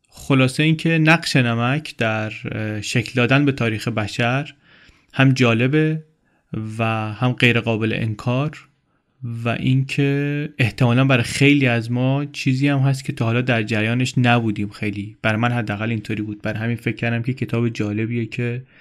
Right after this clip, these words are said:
خلاصش رو برای شما هم تعریف کنم. الان تقریباً سر هر میزی و سر هر سفره‌ای نمک هست، در غرب حداقل اینطوریه.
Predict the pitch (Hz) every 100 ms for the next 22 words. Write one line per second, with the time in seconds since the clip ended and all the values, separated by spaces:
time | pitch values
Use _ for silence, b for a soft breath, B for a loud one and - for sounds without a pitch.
0 | b - 117 104 - 117 - 120 107 110
1 | 113 113 117 117 b b - 117 110 110
2 | 117 110 123 107 104 - - - - _
3 | _ _ _ _ _ _ _ _ _ _
4 | _ _ 151 165 214 226 185 165 160 160
5 | 180 - 165 165 147 156 156 - - 139
6 | 147 135 120 113 104 131 123 113 107 -
7 | 113 - 151 147 113 117 127 131 123 98
8 | - - - - - 117 120 - 123 143
9 | 139 127 120 113 117 117 104 110 107 101